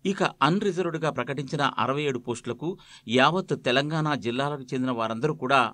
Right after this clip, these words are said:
అర్హులే. సింగరేణి సంస్థ ప్రకటించిన పోస్టులు, ఖాళీల వివరాలని మీరిప్పుడు చూడవచ్చు. ఫిట్టర్ ట్రైనీ నూట ఇరవై ఎనిమిది ఖాళీలు ఉండగా,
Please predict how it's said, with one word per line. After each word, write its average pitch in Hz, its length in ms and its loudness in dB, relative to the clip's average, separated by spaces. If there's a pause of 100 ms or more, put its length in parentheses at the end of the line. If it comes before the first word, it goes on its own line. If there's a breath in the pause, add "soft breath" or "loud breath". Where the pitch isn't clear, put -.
(140)
అర్హులే. 117 540 2 (200)
సింగరేణి 214 460 -2
సంస్థ 139 340 -6
ప్రకటించిన 143 560 -4
పోస్టులు, 143 640 -4 (100)
ఖాళీల 127 320 2
వివరాలని 117 760 -2
మీరిప్పుడు 113 380 -4
చూడవచ్చు. 110 520 -2 (460)
ఫిట్టర్ 175 460 0
ట్రైనీ 139 520 2 (140)
నూట 135 500 2 (100)
ఇరవై 123 320 2
ఎనిమిది 123 260 2
ఖాళీలు 117 440 2
ఉండగా, 113 380 0